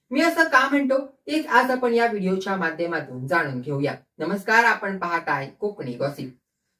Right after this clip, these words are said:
संपूर्ण महाराष्ट्राला हादरवून सोडणारं नांदोस हत्याकांड सिंधुदुर्ग जिल्ह्याच्या नांदोस डोंगरावर खडलं होतं.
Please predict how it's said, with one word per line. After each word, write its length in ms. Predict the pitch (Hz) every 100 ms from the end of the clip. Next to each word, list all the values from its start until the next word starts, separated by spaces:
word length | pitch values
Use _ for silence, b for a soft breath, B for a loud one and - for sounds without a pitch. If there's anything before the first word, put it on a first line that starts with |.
| -
संपूर्ण 420 | 285 285 311 294
महाराष्ट्राला 880 | 302 285 226 226 240 233 247 240 247
हादरवून 600 | 220 185 202 208 214 226
सोडणारं 640 | 185 175 175 175 202 190
नांदोस 500 | 175 185 233 311 240
हत्याकांड 580 | - 202 185 180 175 190
सिंधुदुर्ग 640 | 220 185 170 175 165 160
जिल्ह्याच्या 680 | 160 170 175 240 214 170 - _ _ 214
नांदोस 520 | 226 247 254 285 208
डोंगरावर 440 | 180 170 151 147 143 -
खडलं 280 | 208 156
होतं. 360 | 135 156 151